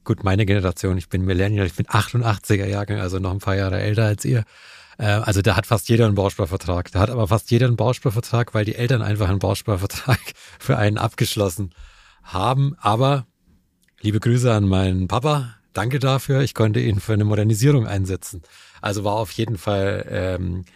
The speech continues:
sinnvoll. Aber es gibt ja auch immer mal wieder so Sachen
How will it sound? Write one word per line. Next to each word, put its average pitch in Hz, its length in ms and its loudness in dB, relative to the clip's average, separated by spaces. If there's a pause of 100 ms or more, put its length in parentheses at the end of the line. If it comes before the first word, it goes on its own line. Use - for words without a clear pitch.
(360)
sinnvoll. 107 680 0
Aber 107 220 0
es - 120 -6
gibt - 200 -4
ja 127 80 2
auch 113 140 -2
immer 123 160 0
mal 117 200 2
wieder 117 220 0
so 107 220 0
Sachen 104 380 0